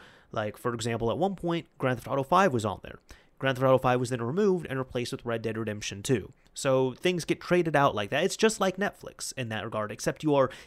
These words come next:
downloading files onto your Xbox as opposed to only streaming it. It's not like PlayStation Now or Project xCloud or any of that. Now, Game Pass Ultimate is just a combination of the two. You get your Xbox Live Gold, which enables you to play online,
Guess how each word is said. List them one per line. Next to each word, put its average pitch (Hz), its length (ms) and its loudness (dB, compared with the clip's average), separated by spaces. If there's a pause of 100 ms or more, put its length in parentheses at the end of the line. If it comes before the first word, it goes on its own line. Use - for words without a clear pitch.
downloading 147 480 4
files 127 540 -2
onto 117 380 -4
your 107 140 -4
Xbox 107 580 -4
as 127 120 -8
opposed 123 340 -2
to 113 140 -2 (280)
only 120 320 2
streaming 107 500 -6
it. 82 140 -18
It's - 140 -12
not 139 140 0
like 127 200 -8
PlayStation 113 500 -4
Now 104 320 -6
or 98 220 -6
Project 107 440 -6
xCloud 104 600 -6
or 98 140 -6 (300)
any 107 220 -6
of 98 100 -6
that. 101 300 -6 (580)
Now, 143 140 0
Game 185 200 2
Pass 175 200 2
Ultimate 175 500 2
is 156 140 -2
just 170 200 -2 (100)
a 147 60 -8
combination 131 580 -2
of 101 100 -8
the - 80 -12
two. - 300 -12 (320)
You 127 80 -6
get 127 120 -2
your 127 120 -2
Xbox 127 420 0
Live 113 220 -2
Gold, 123 380 0
which 120 180 -4
enables 113 340 -6
you 123 60 -4
to 110 80 -6
play - 200 -6
online, 117 480 0